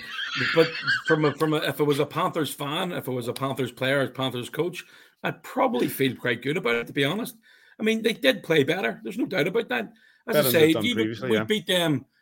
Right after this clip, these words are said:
Speaker 1: We played them four times this season. Won three two in a shootout at the weekend, five nil,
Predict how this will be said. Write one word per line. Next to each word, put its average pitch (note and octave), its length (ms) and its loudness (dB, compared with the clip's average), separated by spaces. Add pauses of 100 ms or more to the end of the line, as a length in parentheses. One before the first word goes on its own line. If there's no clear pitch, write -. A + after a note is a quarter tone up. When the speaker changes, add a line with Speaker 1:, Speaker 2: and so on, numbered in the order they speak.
(140)
Speaker 1:
We A3 120 -4
played G3+ 240 2
them E3+ 160 4
four D#3+ 280 0
times C#3+ 360 0
this C#3 180 0
season. A#2 400 -6 (320)
Won C3+ 220 2
three G3 240 2
two F#3 240 -2
in E3+ 80 2
a - 20 2
shootout C#3+ 360 2
at C3 80 -4
the B2+ 60 -4
weekend, A#2+ 460 -4 (380)
five E3+ 420 2
nil, C3 400 2